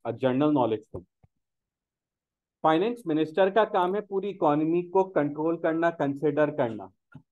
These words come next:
As part of this, as part of this, economy को control करने के लिए, monitor करने के लिए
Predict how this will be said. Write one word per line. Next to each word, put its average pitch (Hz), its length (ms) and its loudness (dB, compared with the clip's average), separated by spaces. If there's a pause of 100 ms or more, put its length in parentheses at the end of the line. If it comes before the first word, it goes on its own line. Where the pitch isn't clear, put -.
(260)
As 139 180 2 (180)
part 180 280 8
of 196 240 6
this, 160 180 0 (240)
as 117 160 -6 (120)
part 147 260 4
of 147 200 2
this, 120 260 -2 (1900)
economy 170 840 2
को 214 180 4
control 165 600 2
करने 170 280 -2
के 175 120 -4
लिए, 175 160 0
monitor 135 500 0
करने 151 340 -2
के 156 140 -2
लिए 165 340 2